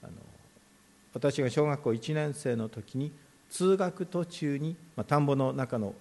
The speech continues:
まっすぐの道を歩いていく時に、ものすごい吹雪になって、もう、あの、自分の手も伸ばしても見えないぐらいですね。そして雪が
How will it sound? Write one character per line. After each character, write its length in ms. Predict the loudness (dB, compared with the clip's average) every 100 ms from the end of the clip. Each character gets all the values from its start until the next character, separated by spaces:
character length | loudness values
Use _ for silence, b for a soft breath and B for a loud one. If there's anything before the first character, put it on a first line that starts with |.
| -8
ま 120 | -4
っ 40 | -2
す 120 | 0
ぐ 80 | 0
の 120 | 0
道 260 | -2 -2 0
を 100 | 0
歩 100 | -2
い 80 |
て 100 | -4
い 100 | -8
く 140 | -8 -14
時 320 | -14 -12 -8
に、 200 | -6 -6 B B B B B 2
も 100 | 4
の 120 | 4
す 180 | 2 4
ご 160 | 4
い 80 | 4
吹 220 | 0 0
雪 220 | 0 -2 -4
に 140 | -4
な 120 | -6
っ 20 |
て、 260 | -10 -18 -20 -20 _ _ -20 _ _ -20 -20 -2
も 280 | 0 0 -4 -10
う、 60 |
あ 20 |
の、 160 | -10 -10 -16 -20 -20 -20 -20 -20 _ _ _ _ -20 -20 _ -20 _ _ _ -10
自 180 | -4 0
分 220 | 2 2
の 180 | 0 -4 -14 2
手 100 | 4
も 200 | 6 2 0
伸 120 | 0
ば 120 | 0
し 100 | 0
て 80 | -2
も 100 | 2
見 160 | 2
え 80 | 4
な 140 | 2 -2
い 80 | -8
ぐ 80 | -12
ら 80 |
い 40 | -16 -20 -20 _ _ -20 _ _ _ -20
で 60 |
す 100 | -8
ね。 160 | -6 -6
そ 140 | -2 2
し 80 |
て 140 | 2 0 B B -4
雪 260 | -2 0 2
が 180 | 2